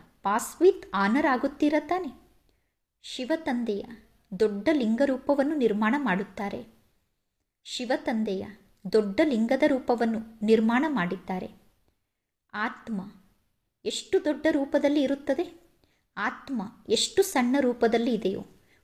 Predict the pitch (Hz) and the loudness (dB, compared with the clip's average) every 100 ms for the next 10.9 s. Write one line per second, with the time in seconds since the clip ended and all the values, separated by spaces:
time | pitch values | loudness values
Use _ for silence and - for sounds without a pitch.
0 | - 202 196 202 226 - 339 226 190 208 | -6 -4 -2 -4 -6 -6 -4 -2 -2 -2
1 | - 202 - - - - - 302 359 - | -4 -6 -8 -6 -4 -4 -2 2 2 2
2 | 190 214 269 247 247 254 262 285 - - | 0 2 2 0 0 0 0 -2 -4 -6
3 | 180 220 214 _ _ _ _ _ _ _ | -6 -6 -12 _ _ _ _ _ _ _
4 | - 226 - 220 190 - - _ - 214 | -10 -10 -10 -10 -10 -12 -20 _ -2 0
5 | 254 320 254 240 254 262 247 254 214 196 | 2 0 0 0 0 0 -2 -2 -2 -2
6 | 196 - _ _ 190 220 - - 320 320 | -4 -10 _ _ -4 -4 -4 0 0 0
7 | 320 - 202 208 233 285 202 185 - 180 | -2 -2 0 0 0 -2 -2 -4 -6 -10
8 | - - _ _ _ _ _ _ 208 233 | -10 -14 _ _ _ _ _ _ -6 -6
9 | - 311 330 302 311 - 190 220 269 294 | -4 -4 -4 -4 -6 -4 0 0 0 0
10 | 208 185 196 196 220 196 - - 180 | 0 0 0 -2 -2 -6 -8 -8 -8